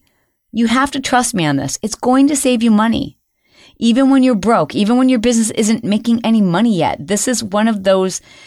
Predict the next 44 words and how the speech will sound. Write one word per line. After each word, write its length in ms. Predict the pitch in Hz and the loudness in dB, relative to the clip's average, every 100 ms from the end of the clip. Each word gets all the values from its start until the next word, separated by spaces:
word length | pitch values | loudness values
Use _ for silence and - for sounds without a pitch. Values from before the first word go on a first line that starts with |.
| _ | _
things 440 | - 254 294 262 | -8 0 2 4
you 80 | 190 | 2
just 180 | 185 - | -2 -2
have 160 | 220 214 | -2 -2
to 100 | 220 | -4
believe, 480 | 190 175 214 320 | -4 -2 0 0
you 100 | 208 | 0
have 140 | 196 196 | 0 0
to 100 | 196 | 0
invest. 720 | 190 151 185 311 226 - - - - _ _ | 0 0 0 0 -2 -6 -10 -20 -20 _ _
And 160 | - 208 | -2 0
the 80 | 214 | 0
cool 260 | - 277 | 0 -2
thing 240 | 339 311 294 | 0 0 0
about 380 | 226 226 226 | 2 0 0
using 320 | 196 196 196 196 | 0 0 0 -2
consultants 600 | 214 - 143 - 170 180 | -2 -2 -2 -2 -4 -4
and 100 | 175 | -2
outsourcing 600 | 190 - - 147 165 165 | -2 -2 -4 -4 -2 -2
is 160 | 156 - | -4 -4
if 120 | 208 | -2
I'm 220 | 254 247 | 0 2
wrong, 380 | 247 - - - _ _ _ _ _ _ _ _ _ | 2 0 -6 -12 _ _ _ _ _ _ _ _ _
if 160 | 185 185 | -4 0
I 140 | 180 | 2
have 200 | 175 156 | 2 2
no 300 | 165 175 220 | 2 2 2
idea 260 | 262 254 240 | 2 2 2
what 120 | 240 | 2
I'm 100 | 233 | 0
talking 380 | 226 196 226 311 | 0 -2 -2 -2
about, 240 | 139 - | -2 -2
and 180 | 156 160 | -2 0
you, 220 | 170 208 | 2 0
you 320 | 190 180 247 262 | 0 0 2 4
are 180 | 254 240 | 2 2
the 160 | 233 | 0
exception, 500 | 233 - 185 - 151 | -2 -2 -2 -2 -4
you 140 | 165 196 | 0 2
are 80 | |
that 180 | 196 156 | 2 0
one 300 | 185 226 269 | 0 2 2
person 500 | 269 277 - 165 143 - - - - | 2 0 0 -2 -4 -10 -20 -20 -6
who 360 | 202 196 180 | 0 2 0